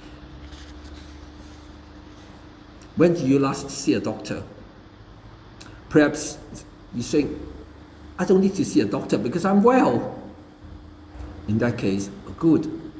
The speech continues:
Thank God for that. But however, however, sometimes we might not realize that we are sick, and that's the sad part of it.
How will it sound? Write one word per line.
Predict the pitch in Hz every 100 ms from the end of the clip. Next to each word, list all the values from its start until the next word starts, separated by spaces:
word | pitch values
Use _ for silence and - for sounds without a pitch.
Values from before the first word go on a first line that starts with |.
| -
Thank | 139 135
God | 131 160
for | 127
that. | 95 90 - - - - - - - -
But | 190
however, | 180 180 214 156 147 -
however, | 151 190 165 101 -
sometimes | - 226 196 175 160 160 160 - - -
we | 147 180
might | 156 151
not | 180 151
realize | 170 294 254 139 123 -
that | 143
we | 156
are | 165 151
sick, | - - 277 - - - - - - - -
and | 185 196
that's | 247 247
the | -
sad | 165 - 214 202 - -
part | - 214 202 175
of | 123
it. | 98 -